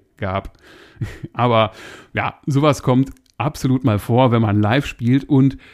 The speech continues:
ich kann nur sagen, die Band ist sehr souverän damit umgegangen, denn anstatt sich irgendwie böse Blicke zuzuwerfen, hat man eher herzhaft darüber gelacht. Und ich übertreibe nicht,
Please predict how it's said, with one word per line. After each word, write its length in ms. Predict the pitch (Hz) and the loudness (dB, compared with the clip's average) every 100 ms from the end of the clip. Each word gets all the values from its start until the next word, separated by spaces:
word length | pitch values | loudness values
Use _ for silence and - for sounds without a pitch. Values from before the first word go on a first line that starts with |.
| - _ _ _ | -20 _ _ _
ich 100 | - | -6
kann 140 | - 175 | -2 0
nur 140 | 160 | 2
sagen, 340 | 123 123 147 123 | 2 0 0 0
die 100 | 127 | 0
Band 300 | 139 151 151 | 2 2 2
ist 160 | 131 | -2
sehr 400 | - 120 151 170 147 | 0 0 0 0 -2
souverän 500 | 120 110 113 123 127 | -2 0 0 2 2
damit 220 | 117 117 | 2 2
umgegangen, 540 | 143 160 123 127 127 | 2 2 4 4 4
denn 120 | 123 123 | 2 0
anstatt 340 | 117 135 135 | -4 -6 -6
sich 200 | 120 147 | -6 -2
irgendwie 240 | 147 120 | 0 2
böse 420 | 117 107 143 127 117 | 2 4 6 6 2
Blicke 260 | 147 - | 0 -2
zuzuwerfen, 800 | - 117 - 110 104 104 - 123 | -4 -6 -6 -2 -2 -2 -2 -2
hat 140 | 131 - | -4 -6
man 80 | |
eher 240 | 123 113 113 | -4 -2 -2
herzhaft 460 | - 127 - 110 | -2 -2 -2 -4
darüber 260 | 113 104 101 | -2 -2 -2
gelacht. 560 | 107 107 98 - - - | 0 -2 -4 -10 -14 -6
Und 220 | 113 - | -6 -4
ich 80 | 120 | -4
übertreibe 540 | 110 - 117 147 123 | -2 -2 0 2 6
nicht, 340 | 127 135 - | 6 4 -2